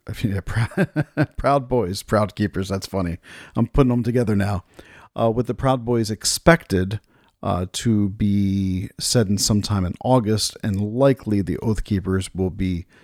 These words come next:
set in sometime before then. Uh, so that will be interesting to, to follow.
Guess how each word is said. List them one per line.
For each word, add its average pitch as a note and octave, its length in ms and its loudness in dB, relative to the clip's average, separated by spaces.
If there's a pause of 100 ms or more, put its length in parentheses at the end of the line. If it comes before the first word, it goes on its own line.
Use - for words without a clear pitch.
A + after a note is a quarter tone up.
(120)
set E3 260 4
in D3 80 2
sometime C3+ 480 0
before F#2+ 480 0
then. C#2 340 -6 (640)
Uh, - 160 -4
so E2 380 -4
that G#2 180 0
will G#2 120 -4
be F2+ 340 -2 (120)
interesting F#2+ 640 -2
to, E2 400 -6 (180)
to F#2 120 -6
follow. - 520 -6